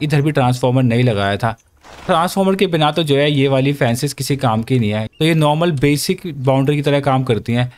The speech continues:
और जब इनमें जो है power आ जाती है तब ये proper काम करती हैं। तो अभी तो इनमें power आ नहीं रही, ये वाला transformer यहाँ तक power दे नहीं पा रहा है, तो इसके लिए देखना पड़ेगा। इसके लिए यहाँ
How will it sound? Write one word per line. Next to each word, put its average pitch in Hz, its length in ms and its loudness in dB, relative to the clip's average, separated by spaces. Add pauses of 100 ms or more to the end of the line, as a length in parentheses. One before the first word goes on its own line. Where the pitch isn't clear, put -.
(360)
और 120 160 0
जब 131 300 0
इनमें 151 280 0
जो 139 120 2
है 135 160 2
power 131 300 0
आ 131 80 2
जाती 127 200 0
है 139 60 2
तब 127 180 -2
ये 131 100 2
proper 127 300 0
काम 117 220 0
करती 110 280 -4
हैं। 117 160 -2 (320)
तो - 60 -12
अभी 120 240 -2
तो 135 100 0
इनमें 131 220 2
power 123 320 0
आ 117 160 0
नहीं 123 140 2
रही, 117 240 -2
ये 127 180 -2
वाला 143 140 2
transformer 139 540 -2
यहाँ 123 200 -2
तक 127 160 -10
power 135 240 0
दे 110 160 0
नहीं 147 120 0
पा 123 180 -2
रहा 98 120 -2
है, 107 80 -4 (280)
तो 147 60 0
इसके 156 260 -4
लिए 175 100 -2
देखना 139 300 -2
पड़ेगा। 110 280 -2
इसके 127 280 -4
लिए 131 200 0
यहाँ 113 340 -2